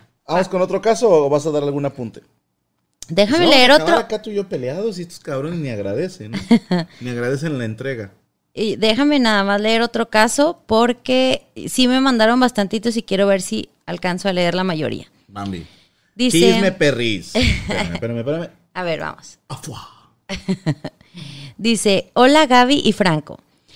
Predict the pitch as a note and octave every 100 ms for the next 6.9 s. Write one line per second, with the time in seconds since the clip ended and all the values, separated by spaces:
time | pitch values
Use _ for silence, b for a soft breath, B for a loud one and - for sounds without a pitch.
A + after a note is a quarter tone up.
0 | b G#3 A#3 A#3 A#3+ A#3+ A3+ A#3 B3+ C#4+
1 | D#4 D4+ D4 G3+ G#3 G3+ F#3 F3+ - A3
2 | A#3 C4+ C4 A3+ A3 A#3 G#3 G#3 A3+ G#3+
3 | F#3+ - G3 G3+ G3 - F3 F3+ F#3+ F3+
4 | F3 F3 F3 - B3+ C4 F#3 - _ _
5 | _ _ _ _ A3+ A3+ A#3+ B3+ B3 C#4
6 | B3+ G#3 G#3 G#3+ A#3+ A#3 A#3+ D4 -